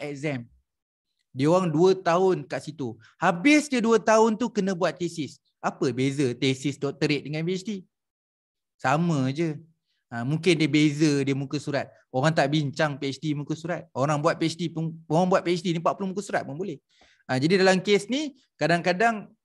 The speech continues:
kadang-kadang dia adalah beberapa perkara yang kita kena, kena ambil tahu. Okey, jauh saya menyimpang tu. Okey? Jadi kat sini kita nak beritahu bahawa kita kena refer lah dua artikel, nak tengok ayat tu, ayat tu yang aktif atau pasif. Pasif ni,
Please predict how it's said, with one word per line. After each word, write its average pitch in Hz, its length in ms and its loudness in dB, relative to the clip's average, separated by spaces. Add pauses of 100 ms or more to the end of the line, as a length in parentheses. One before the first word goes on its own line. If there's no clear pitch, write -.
(100)
kadang-kadang 175 560 -2
dia 165 320 -2 (300)
adalah 156 560 2
beberapa 139 240 -4
perkara 151 320 -2
yang 151 240 -2
kita 135 240 -10
kena, 139 240 -6 (320)
kena 139 240 -2
ambil 139 160 -4
tahu. 127 400 -6 (160)
Okey, 107 240 -8
jauh 135 240 2
saya 131 160 0
menyimpang 131 480 -2
tu. 113 160 -10
Okey? 185 400 0 (240)
Jadi - 160 -2
kat 156 160 0
sini 180 160 -2
kita 160 160 0
nak 156 80 0
beritahu 170 160 2
bahawa 160 160 2
kita 160 160 -6
kena 151 160 -6
refer 156 320 -2
lah 143 160 0
dua 135 240 -2
artikel, 208 480 0 (320)
nak 139 80 -8
tengok 151 240 -6
ayat 139 320 -2
tu, 151 80 0
ayat 139 240 0
tu 135 80 -6
yang 131 160 -4
aktif 202 480 -4 (320)
atau 139 240 2
pasif. 165 480 0
Pasif 233 400 2
ni, 330 320 -2